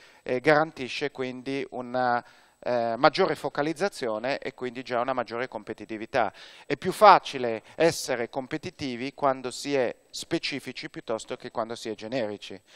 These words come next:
E quindi quando l'offerta è generica, evidentemente, eh, il prezzo diventa l'unica variabile, eh, che fa, eh, diciamo che fa la differenza. E sulla scalabilità, quindi, eh, l-, eh, ancora due parole.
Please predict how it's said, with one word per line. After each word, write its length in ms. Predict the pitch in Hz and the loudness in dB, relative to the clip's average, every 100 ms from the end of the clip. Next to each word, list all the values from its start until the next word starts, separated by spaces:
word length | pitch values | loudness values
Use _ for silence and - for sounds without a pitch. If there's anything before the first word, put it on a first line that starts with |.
| - - | -20 -16
E 100 | - | -12
quindi 340 | 127 180 165 139 | -2 -2 -2 0
quando 380 | 170 175 160 147 | 4 4 4 0
l'offerta 640 | 143 - 175 135 - 139 | 0 6 6 6 4 4
è 280 | 135 156 127 | 6 6 2
generica, 840 | - 147 156 147 135 - 151 151 165 - - | -2 0 4 4 4 2 4 4 2 -12 -10
evidentemente, 1120 | - 143 151 156 156 185 127 117 - 139 139 - _ _ _ | -4 -2 0 0 0 -2 -2 -4 -2 -2 -2 -6 _ _ _
eh, 400 | 120 123 120 117 | -2 0 2 0
il 120 | 165 | 0
prezzo 440 | - 147 117 - 151 | 2 2 2 0 -6
diventa 600 | 139 120 110 - 120 127 | -4 -4 -6 -2 0 0
l'unica 380 | - 123 117 - | -4 -10 -8 -4
variabile, 720 | 127 123 110 104 104 107 117 117 _ _ _ _ _ | -2 0 0 -2 -2 -2 -2 -6 _ _ _ _ _
eh, 260 | - 110 107 | -12 -10 -8
che 120 | 131 | -10
fa, 440 | - 127 107 117 | -2 0 2 0
eh, 200 | - 107 | -2 -10
diciamo 300 | 117 117 120 | -10 -8 -6
che 100 | 127 | -6
fa 120 | 135 120 | -4 -2
la 80 | |
differenza. 680 | 113 107 113 127 107 - 104 - _ _ - - - - - - - - - _ _ _ _ | -2 -6 -4 -4 -4 -8 -8 -10 _ _ -20 -20 -20 -20 -20 -20 -20 -20 -20 _ _ _ _
E 600 | - 208 220 214 202 196 | 6 10 12 10 8 6
sulla 320 | 185 - 330 311 | 2 4 6 6
scalabilità, 1000 | - 240 208 190 214 - 202 143 147 202 | 8 8 8 6 -2 4 8 10 8 6
quindi, 720 | - 190 147 135 131 165 214 180 | 2 2 2 -2 -2 -2 -2 -2
eh, 920 | - 151 151 151 143 139 139 131 123 | 2 4 6 6 6 6 4 4 2
l-, 240 | 151 151 | 0 0
eh, 560 | 120 135 127 123 120 117 | 2 4 4 4 2 2
ancora 460 | - 180 - 240 185 | 2 2 6 8 8
due 220 | 160 165 | 4 4
parole. 680 | 185 175 135 123 123 165 | 8 8 8 8 6 4